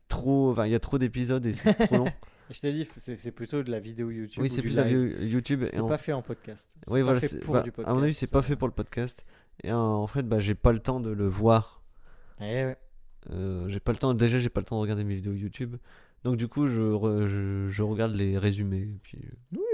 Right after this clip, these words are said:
Speaker 2: bah
Speaker 1: parce
Speaker 2: oui.
Speaker 1: que l'univers est cool, mais je me perds, en fait, il y a trop de détails, euh,
Speaker 2: Ah bah,
Speaker 1: visuels.
Speaker 2: Donjons et Dragons aussi, ouais, c'est
Speaker 1: Voilà.
Speaker 2: Puis,
Speaker 1: Donc,
Speaker 2: euh,
Speaker 1: voilà.
Speaker 2: plus t'avances, plus t'auras de détails, donc, euh.
Speaker 1: Donc, euh, je le dis devant tout le monde, j'ai arrêté, euh, La
Speaker 2: Oh
Speaker 1: Bonne Auberge.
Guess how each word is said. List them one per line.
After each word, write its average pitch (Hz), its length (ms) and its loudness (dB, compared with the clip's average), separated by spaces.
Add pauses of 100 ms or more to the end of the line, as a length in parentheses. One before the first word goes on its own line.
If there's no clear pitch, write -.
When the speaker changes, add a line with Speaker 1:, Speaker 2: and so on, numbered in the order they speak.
Speaker 2:
bah 160 60 -6
Speaker 1:
parce 120 160 -2
Speaker 2:
oui. - 20 -
Speaker 1:
que 143 80 4
l'univers 131 380 4
est 131 60 0
cool, 147 200 -4
mais 117 160 0
je 101 100 -4
me 104 140 2
perds, 120 180 2
en 110 60 -2
fait, - 120 -8
il - 60 -4
y 101 40 0
a - 20 0
trop - 180 -4
de 107 60 0
détails, 101 400 -2
euh, 95 160 -4
Speaker 2:
Ah 104 60 -8
bah, 98 40 -2
Speaker 1:
visuels. 110 300 0
Speaker 2:
Donjons 110 220 -6
et 110 40 -8
Dragons 104 320 -10
aussi, - 240 -18
ouais, 98 60 -18 (160)
c'est - 180 -20 (180)
Speaker 1:
Voilà. 90 200 -4 (500)
Speaker 2:
Puis, - 300 -20
Speaker 1:
Donc, - 20 -4
Speaker 2:
euh, 104 120 -4
Speaker 1:
voilà. - 80 -6
Speaker 2:
plus 135 160 -8
t'avances, 131 380 -4
plus 117 200 -16
t'auras 101 240 -10
de 98 60 -14
détails, 107 360 -10
donc, 104 260 -16
euh. 180 80 -20 (760)
Speaker 1:
Donc, 104 240 -8
euh, 95 80 -6
je 98 160 -8 (560)
le 98 160 -2
dis 104 120 -2
devant 101 180 -6
tout - 140 -8
le 101 60 -4
monde, 107 140 0
j'ai 98 100 0
arrêté, 104 520 -4
euh, 104 380 -10
La 254 100 2
Speaker 2:
Oh 294 40 0
Speaker 1:
Bonne 117 140 4
Auberge. 107 340 -2